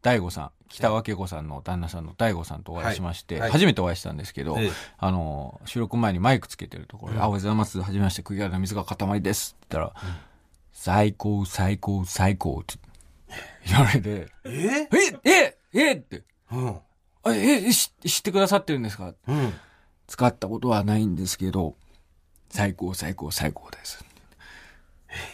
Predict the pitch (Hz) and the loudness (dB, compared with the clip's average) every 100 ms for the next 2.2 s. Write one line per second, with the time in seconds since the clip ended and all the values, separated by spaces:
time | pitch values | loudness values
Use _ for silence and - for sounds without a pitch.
0 | - _ _ _ _ _ - - - 113 | -18 _ _ _ _ _ -20 -18 -4 0
1 | 107 110 98 117 104 104 92 101 85 80 | 0 2 2 2 0 -2 -2 -4 -6 -12
2 | 82 101 | -14 -16